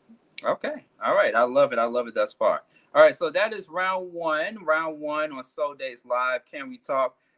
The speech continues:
Now let's get into round two. All right, Jeffrey, I hope you ready for round two, 'cause round two is what we call Say My Name, Say My Name.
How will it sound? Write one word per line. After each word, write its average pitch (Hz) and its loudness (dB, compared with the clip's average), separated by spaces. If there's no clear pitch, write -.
Now 175 -2
let's 196 -6
get 208 -12
into 185 -8
round 175 0
two. 156 -4
All 95 -4
right, 151 4
Jeffrey, 165 -4
I 123 0
hope 185 -4
you 180 -16
ready 180 2
for 185 8
round 202 2
two, 269 -4
'cause 175 -2
round 214 -10
two 247 -12
is 170 -8
what 196 -8
we 196 -16
call 139 2
Say 190 -2
My 156 -2
Name, 170 -6
Say 165 0
My 110 -4
Name. 139 2